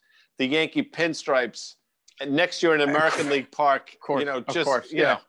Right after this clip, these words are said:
Speaker 1: for people
Speaker 2: Did
Speaker 1: that don't get a chance to see it, I mean, that's mag-, that is magic, Tim.
Speaker 2: Did
Speaker 1: That
Speaker 2: everybody
Speaker 1: is
Speaker 2: make
Speaker 1: magic.
Speaker 2: it back from, uh, Colorado in one piece last night on the Yankees? Uh,
Speaker 1: We're gonna
Speaker 2: I mean
Speaker 1: find out.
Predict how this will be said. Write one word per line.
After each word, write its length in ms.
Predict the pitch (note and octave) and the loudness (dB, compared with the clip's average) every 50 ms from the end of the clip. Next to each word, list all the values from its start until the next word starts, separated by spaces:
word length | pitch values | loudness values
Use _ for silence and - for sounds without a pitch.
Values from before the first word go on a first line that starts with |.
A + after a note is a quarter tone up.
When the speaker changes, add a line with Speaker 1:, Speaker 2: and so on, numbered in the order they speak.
| _ _ _ _ _ | _ _ _ _ _
Speaker 1:
for 120 | _ E3 C#3+ | _ -8 -8
people 320 | - - E3+ E3+ - F3 | -2 0 -2 0 0 2
Speaker 2:
Did 140 | D#3+ E3 D#3+ | 0 0 0
Speaker 1:
that 60 | - | 2
don't 220 | - D3+ D3+ D3 - | 0 0 0 0 0
get 100 | E3+ D#3+ | -2 -2
a 60 | D3 | -2
chance 280 | - - E3+ E3+ D3+ - | -2 -2 -2 -2 -2 -6
to 80 | D3+ | -10
see 180 | C3 - E3+ F#3 | -6 -2 -2 0
it, 80 | G3+ F3+ | 0 0
I 40 | |
mean, 180 | D3+ C3+ C3 B2+ | -2 -2 -4 -2
that's 220 | C3+ D3 D3+ - | -2 -4 -4 -6
mag-, 340 | D#3+ C#3+ C#3 D3 E3 F#3+ F3+ - _ | -6 -4 -2 0 0 -2 -2 -6 _
that 320 | C3 C#3+ D3 E3+ F3 D#3 E3+ | -6 -4 -4 -4 -2 -4 -6
is 200 | F3+ F#3 C#3+ B2+ | -8 -8 -10 -12
magic, 500 | B2+ A#2 A2+ G#2 G2+ G2+ - - - _ _ _ | -16 -14 -12 -12 -12 -12 -16 -20 -20 _ _ _
Tim. 160 | - G#2 G2 | -12 -10 -2
Speaker 2:
Did 140 | - E3 D#3 | 0 2 2
Speaker 1:
That 120 | - B2 B2+ | 4 2 2
Speaker 2:
everybody 240 | B2+ C3 A3 G#3 G#3 | 2 2 2 2 2
Speaker 1:
is 60 | G3+ | 2
Speaker 2:
make 100 | G3 G3+ | 2 2
Speaker 1:
magic. 160 | G3+ G3+ G3+ | 2 2 0
Speaker 2:
it 80 | D#3+ - | 0 0
back 260 | E3+ E3+ F3+ F#3 F3+ | 0 0 0 -2 -4
from, 400 | - - F3+ F3+ F3 E3+ E3+ E3+ | -6 -8 -8 -6 -6 -6 -4 0
uh, 160 | E3+ D#3+ D#3 | 0 0 0
Colorado 680 | D#3 - E3 E3 E3 E3 D#3+ D#3+ D#3+ E3 E3+ E3+ E3+ E3 | 0 0 0 0 0 2 2 2 0 2 0 0 -2 -2
in 160 | D#3+ D#3+ D#3 D3+ | -4 -4 -4 -4
one 180 | D#3+ D#3+ D3+ | -4 -4 -4
piece 300 | - D#3 D#3 E3+ E3+ - | -4 -4 -4 -4 -2 -4
last 260 | F3+ F3 F3 D#3+ - | -4 -4 -4 -4 -6
night 220 | - F3 F3+ F#3+ F3 - | -6 -6 -4 -6 -6 -8
on 80 | F#5 - | -10 -8
the 80 | E3 E3 | -6 -4
Yankees? 420 | E3 E3+ - _ - D4+ C4 - | -4 -4 -6 _ -10 -10 -10 -6
Uh, 320 | - - D3+ - D3+ D#3 D3+ - - | -4 -2 -2 -2 -2 -4 -6 -6 -2
Speaker 1:
We're 100 | D3 D3+ | 0 2
gonna 140 | F3 E3+ E3+ | 2 2 2
Speaker 2:
I 20 | |
mean 60 | D#3+ - | 2 2
Speaker 1:
find 280 | F3+ F3 F3+ F3+ F3 | 4 4 4 4 4
out. 180 | F#3 F#3 F#3 | 2 2 2